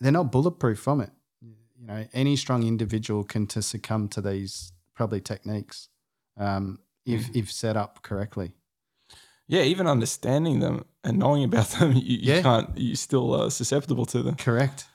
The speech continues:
Speaker 1: Yeah.
Speaker 2: Which is, uh, incredible when you
Speaker 1: It's,
Speaker 2: think about
Speaker 1: it's,
Speaker 2: it.
Speaker 1: yeah,
Speaker 2: What
Speaker 1: yeah.
Speaker 2: chance do the ones that have that they're not even aware that that's what's going on?
Speaker 1: Yeah. Yeah.
Speaker 2: Anyway, I wanna, <laughs> let's get back to love for a
Speaker 1: Fingers back.
Speaker 2: second.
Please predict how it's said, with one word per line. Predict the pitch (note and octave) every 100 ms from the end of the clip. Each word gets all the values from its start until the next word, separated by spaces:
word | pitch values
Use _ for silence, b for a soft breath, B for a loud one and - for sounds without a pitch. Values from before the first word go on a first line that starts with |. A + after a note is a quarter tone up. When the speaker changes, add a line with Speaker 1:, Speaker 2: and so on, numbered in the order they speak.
| -
Speaker 1:
Yeah. | B2 G#2+
Speaker 2:
Which | G2
is, | A#2+ A#2+
uh, | A#2
incredible | C3 A2+ - C#3+ F3
when | A2+ A#2+
you |
Speaker 1:
It's, | A2+ C3
Speaker 2:
think | F#3
about | B2
Speaker 1:
it's, | -
Speaker 2:
it. | - _ -
Speaker 1:
yeah, | C3+ A#2 G2+ _ _
Speaker 2:
What | D3+ C3
Speaker 1:
yeah. | G2
Speaker 2:
chance | C3 B2
do | C3 B2
the |
ones | A#2+ B2 B2
that | A2
have | A2+ A#2+
that | -
they're | - -
not | B2 A#2
even | A#2
aware | A2+ A#2+ B2
that | - -
that's | G#2 A2+
what's | - B2+ - - -
going | A2+ A#2
on? | B2+ C3 B2+
Speaker 1:
Yeah. | B2 D#3 C3+ - _ _ _ _ _ _ _ _
Yeah. | A#2 A2 G2 _ _ _ _ _ _ -
Speaker 2:
Anyway, | F3 D#3+
I | D3
wanna, | F#3+ F#3+ C#3 -
<laughs> | - -
let's | E3
get | E3 D3+
back | C#3 -
to | C#3 A#2+
love | F#3 C3+ -
for | B2+
a |
Speaker 1:
Fingers | A#2+ G#2+
back. | D3+
Speaker 2:
second. | C#3 C3+ C4 B3 - C3+ - C#3